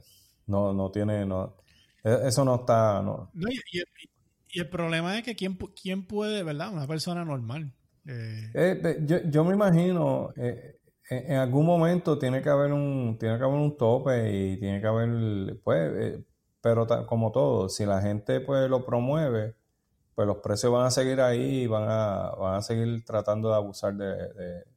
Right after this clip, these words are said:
Speaker 2: Porque, porque ahora mismo, o sea, nos-, cuando fuimos a Nueva York, que fuimos la,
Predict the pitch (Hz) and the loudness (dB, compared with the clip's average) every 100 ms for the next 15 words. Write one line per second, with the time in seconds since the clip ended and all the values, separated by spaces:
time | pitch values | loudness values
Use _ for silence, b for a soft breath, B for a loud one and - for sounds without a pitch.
0 | - 147 165 175 151 156 147 170 226 175 | -6 -4 -2 -4 -6 -6 -2 -2 0 0
1 | 135 131 143 139 123 135 131 131 160 139 | 0 -2 -2 -4 -4 -6 -10 -10 -6 -2
2 | 131 156 160 185 196 190 180 175 185 180 | 0 0 0 0 -2 -2 -2 -2 -2 -4
3 | 147 127 135 143 160 151 135 120 113 | -2 -2 0 0 0 0 -2 -4 -6